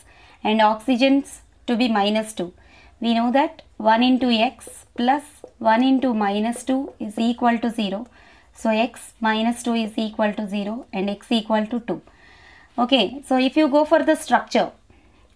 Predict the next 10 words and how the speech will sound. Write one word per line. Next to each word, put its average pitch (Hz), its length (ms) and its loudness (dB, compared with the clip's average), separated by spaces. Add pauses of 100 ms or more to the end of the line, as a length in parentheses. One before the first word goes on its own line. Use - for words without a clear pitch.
(140)
if 226 160 -6
you 262 140 0
go 262 160 2
for 294 260 2 (320)
the 220 100 -4
structure 240 520 2
of, 294 240 2
uh, 254 300 2 (100)
nitric 233 480 0
oxide, 220 580 0